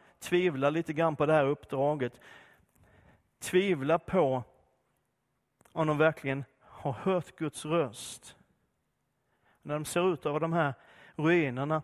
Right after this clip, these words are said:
och förödelsen så kan man nästan ana att de hoppas att de har hört fel.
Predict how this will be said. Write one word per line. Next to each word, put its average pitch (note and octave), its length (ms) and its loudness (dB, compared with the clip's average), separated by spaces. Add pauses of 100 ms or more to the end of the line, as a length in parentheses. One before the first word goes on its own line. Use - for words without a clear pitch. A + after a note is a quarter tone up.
(220)
och D#3 120 -6
förödelsen D3 880 -2 (840)
så D#3+ 120 -8
kan E3 140 -2
man D3+ 120 0
nästan D#3 380 -2
ana D#3 440 0
att C3+ 120 -8
de C#3+ 160 -4
hoppas - 880 -6 (680)
att C3+ 120 -6
de C3+ 100 -4
har A#2+ 80 -6
hört A#2 240 -8
fel. G2 460 -10